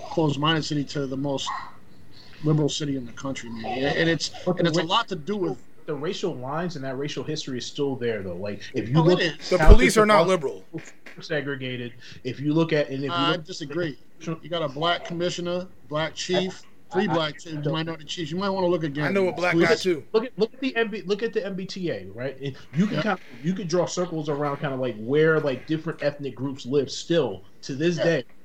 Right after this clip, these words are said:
Speaker 2: based
Speaker 1: Orange
Speaker 2: upon
Speaker 1: Line, man. You don't wanna go on Orange Line. Yeah, of course.
Speaker 2: <laughs> Exactly.
Speaker 1: And it's, and it's, you know what's crazy is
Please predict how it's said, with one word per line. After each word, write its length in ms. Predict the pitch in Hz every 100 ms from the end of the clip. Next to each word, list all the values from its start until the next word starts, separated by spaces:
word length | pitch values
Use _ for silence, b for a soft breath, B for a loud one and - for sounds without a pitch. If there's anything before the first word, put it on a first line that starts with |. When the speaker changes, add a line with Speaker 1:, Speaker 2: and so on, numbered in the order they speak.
| -
Speaker 2:
based 200 | 151 151
Speaker 1:
Orange 280 | - - 160
Speaker 2:
upon 240 | 151 139
Speaker 1:
Line, 80 | 135
man. 120 | 156 175
You 60 |
don't 80 | 220
wanna 120 | 196
go 60 | 156
on 60 | 143
Orange 280 | 139 143 151
Line. 260 | 170 185 -
Yeah, 80 |
of 180 | 180 160
course. 240 | 220 160 - -
Speaker 2:
<laughs> 40 | - -
Exactly. 460 | 139 127 170 262 254
Speaker 1:
And 80 | 240
it's, 220 | 247 233
and 80 | 240
it's, 200 | 247 - -
you 100 | 190
know 120 | 285
what's 160 | 254 -
crazy 540 | - 202 226 262 262 b b b -
is 420 | 202 185 165